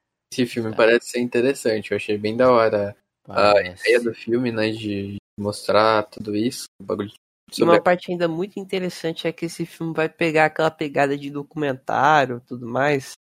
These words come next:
Speaker 3: porque
Speaker 1: Então, é da hora, fica bem louco.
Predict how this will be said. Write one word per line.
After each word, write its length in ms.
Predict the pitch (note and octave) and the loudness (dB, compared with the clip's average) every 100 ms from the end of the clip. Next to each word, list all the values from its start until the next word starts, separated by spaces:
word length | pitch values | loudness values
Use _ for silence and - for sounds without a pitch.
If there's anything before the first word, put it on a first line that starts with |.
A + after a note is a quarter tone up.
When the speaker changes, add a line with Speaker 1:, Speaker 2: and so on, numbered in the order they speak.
| _ _ _ | _ _ _
Speaker 3:
porque 260 | C#3+ C3 C3 | -8 -4 -4
Speaker 1:
Então, 320 | C3+ A2+ G2+ | 2 4 4
é 80 | G2 | 2
da 160 | - | 2
hora, 320 | G#2 G#2+ G#2 G#2 | 4 4 2 -2
fica 260 | - A2 | -4 -2
bem 240 | G2+ G#2 A2 | 0 0 2
louco. 260 | A2+ G#2 | 2 0